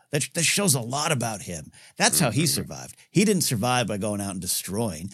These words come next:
Speaker 1: He didn't join in the marauders. He didn't kill the marauders. I'm sure he's fought and maybe destroyed some, but you know what I mean.
Speaker 2: Mm-hmm.
Speaker 1: He's formed this community. He's done it out of protecting those around you. It's that big Star Wars theme we go back to. We just celebrated an anniversary with Last Jedi. I saw my Facebook memories.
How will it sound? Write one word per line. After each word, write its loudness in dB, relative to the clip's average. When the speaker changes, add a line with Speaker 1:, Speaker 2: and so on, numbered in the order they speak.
Speaker 1:
He 6
didn't 2
join -2
in 0
the -2
marauders. -2
He 0
didn't -2
kill -2
the -2
marauders. -4
I'm 0
sure -4
he's -2
fought -4
and -6
maybe -4
destroyed -8
some, -12
but -2
you 4
know 2
what -2
I -8
mean. -10
Speaker 2:
Mm-hmm. -6
Speaker 1:
He's 2
formed 2
this 4
community. -4
He's 2
done 4
it 2
out 2
of -6
protecting -2
those 4
around -2
you. -8
It's -8
that -2
big -4
Star -4
Wars 0
theme 0
we -2
go -2
back -2
to. 2
We -4
just 0
celebrated -2
an 0
anniversary 0
with 0
Last 0
Jedi. 0
I 2
saw -2
my -2
Facebook -8
memories. -4